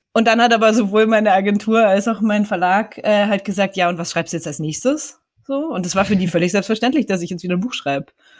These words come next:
Und das war schon krass für mich. Also das war dann schon eher irgendwie so der Moment, wo ich gemerkt habe, "Ach so,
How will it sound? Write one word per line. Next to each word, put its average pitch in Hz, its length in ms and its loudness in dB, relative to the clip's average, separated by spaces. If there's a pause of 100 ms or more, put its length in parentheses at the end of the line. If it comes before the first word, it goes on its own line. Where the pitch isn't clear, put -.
(260)
Und 185 120 -4
das 220 180 0
war 202 100 2
schon 190 220 -2
krass 160 280 -6
für 175 140 -6
mich. 160 320 -8
Also 175 140 -6
das 208 240 -2
war 214 120 2
dann 202 180 2
schon 208 220 0
eher 202 340 2
irgendwie 202 200 0
so 196 100 -4
der 185 140 2
Moment, 185 400 0
wo 190 40 -4
ich 185 120 -4
gemerkt 170 320 -4
habe, - 120 -10
"Ach - 60 -12
so, 233 580 2